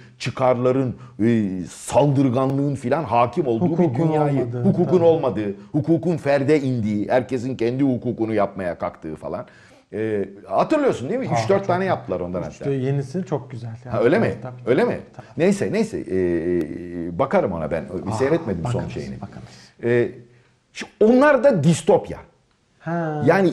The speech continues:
Speaker 1: insanlığın sonunun geldiği, artık insanlık, insanlığın insanlıktan çıktığı.
Speaker 2: Yani olumsuz, kötü şekli distopya, iyi bir hayal. Ben öyle yani iyi bir hayal ütopya. Yani
Speaker 1: Evet.
Speaker 2: bunu bu kadar saattir bizi yani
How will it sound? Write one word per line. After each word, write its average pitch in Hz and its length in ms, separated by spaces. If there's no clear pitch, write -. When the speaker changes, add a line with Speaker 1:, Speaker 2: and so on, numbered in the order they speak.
Speaker 1:
insanlığın 202 1040
sonunun 208 800
geldiği, 120 640
artık 147 500
insanlık, 175 540
insanlığın 208 760
insanlıktan 202 840
çıktığı. 175 760
Speaker 2:
Yani 190 220
olumsuz, 247 600
kötü 226 340
şekli 135 500
distopya, 240 720
iyi 240 300
bir 196 100
hayal. 170 440
Ben 208 140
öyle 190 180
yani 185 260
iyi 226 220
bir 175 60
hayal 185 240
ütopya. - 460
Yani 240 240
Speaker 1:
Evet. 277 120
Speaker 2:
bunu 269 120
bu 262 60
kadar 220 260
saattir 190 600
bizi 190 200
yani 185 220